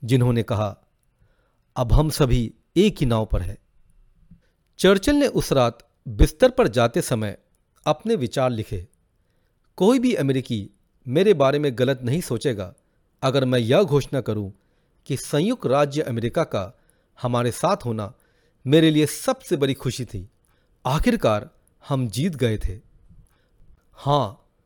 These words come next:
डनकर्क के बाद, फ्रांस के पतन के बाद, सत्रह महीने की एकाकी लड़ाई के बाद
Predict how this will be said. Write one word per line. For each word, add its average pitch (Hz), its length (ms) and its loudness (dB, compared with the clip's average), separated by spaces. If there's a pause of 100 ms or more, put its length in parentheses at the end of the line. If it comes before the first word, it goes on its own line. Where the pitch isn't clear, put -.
(320)
डनकर्क 156 720 2
के 160 60 0
बाद, 98 300 -8 (500)
फ्रांस 165 520 -2
के 185 120 -2
पतन 196 440 0
के 151 120 -2
बाद, 101 300 -10 (600)
सत्रह 240 540 0
महीने 131 520 -2 (500)
की - 240 -6
एकाकी 165 460 -4
लड़ाई 143 320 0
के 175 120 -4
बाद 104 300 -12